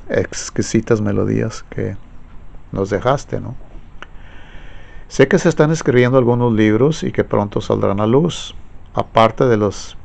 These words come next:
ya casi diez libros que existen en, en el mercado y que se están distribuyendo. Estoy seguro que hay bastante gente que estuvo cerca de ti,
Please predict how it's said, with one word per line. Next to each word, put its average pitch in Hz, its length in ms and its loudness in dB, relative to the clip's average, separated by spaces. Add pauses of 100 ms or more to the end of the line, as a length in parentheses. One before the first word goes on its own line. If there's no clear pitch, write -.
(100)
ya 98 200 0
casi 98 680 -2 (160)
diez 101 520 0
libros 107 400 -2
que 110 100 -2
existen 107 580 -6
en, 98 260 -6 (120)
en 104 120 -6
el 98 140 -4
mercado 101 540 0
y 123 60 -4
que 107 120 -8
se 107 100 -10
están 101 240 -4
distribuyendo. 101 800 -6 (920)
Estoy 143 280 2
seguro 147 560 6 (440)
que - 80 2
hay 110 100 6
bastante 117 440 4
gente 107 340 -2
que 110 80 0
estuvo 110 340 0
cerca 110 320 0
de 104 100 4
ti, 127 300 -4